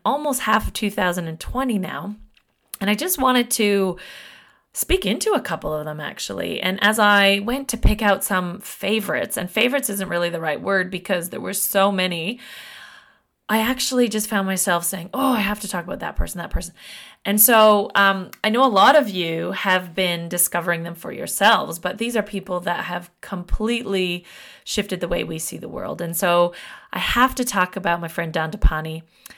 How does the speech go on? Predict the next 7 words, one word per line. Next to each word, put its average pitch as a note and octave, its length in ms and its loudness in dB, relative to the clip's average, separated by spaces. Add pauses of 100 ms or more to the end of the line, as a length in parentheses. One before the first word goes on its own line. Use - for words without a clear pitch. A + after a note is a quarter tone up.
(320)
because G#3+ 320 0
really, A3 640 0 (160)
he's G#3+ 280 0
the G#3+ 240 -4
only A3+ 600 0
friend E3+ 440 -4
monk D#3 260 -8